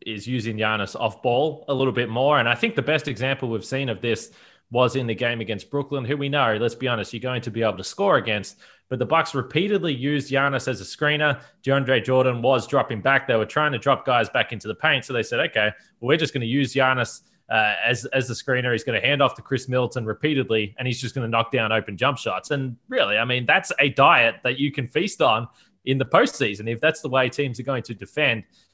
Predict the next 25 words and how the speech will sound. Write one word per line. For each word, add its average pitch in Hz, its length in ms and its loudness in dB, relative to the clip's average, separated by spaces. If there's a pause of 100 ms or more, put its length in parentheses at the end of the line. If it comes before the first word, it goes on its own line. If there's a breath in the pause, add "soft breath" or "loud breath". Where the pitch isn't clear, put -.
It 135 140 0
just 277 200 0
makes 196 200 0
more 156 200 0
sense 143 380 0
than 120 140 -6
giving 123 220 -8
Giannis 123 320 -2
the - 60 -12
ball 123 280 0
at 113 80 -2
the 107 60 -6
top 120 220 -2
of 107 80 -8
the 104 40 -8
key 120 220 -4
and 113 100 -6
saying, 107 260 -2
"All 127 80 4
right, 107 260 2
go 123 100 0
figure 117 260 0
it 107 60 0
out, 101 160 2
man." 92 220 -6